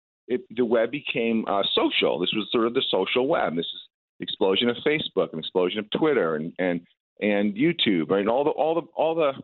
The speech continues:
all the platforms that we use today. Well, blockchain is Web three. And what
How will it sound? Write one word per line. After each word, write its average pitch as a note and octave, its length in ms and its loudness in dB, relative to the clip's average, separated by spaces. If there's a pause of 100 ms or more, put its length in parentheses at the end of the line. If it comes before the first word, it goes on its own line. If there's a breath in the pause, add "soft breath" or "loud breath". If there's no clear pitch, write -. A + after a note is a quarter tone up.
(160)
all D3+ 160 -2
the - 80 -10
platforms E3 600 -8
that F#2 120 -2
we A#2+ 100 0
use A2 300 -2
today. B2+ 340 0 (380 loud breath)
Well, D3 240 0 (360)
blockchain C#3+ 760 0
is A#2 200 -2
Web G#2+ 300 0 (200)
three. F2+ 440 -2 (580 loud breath)
And C3 140 2
what C3 120 0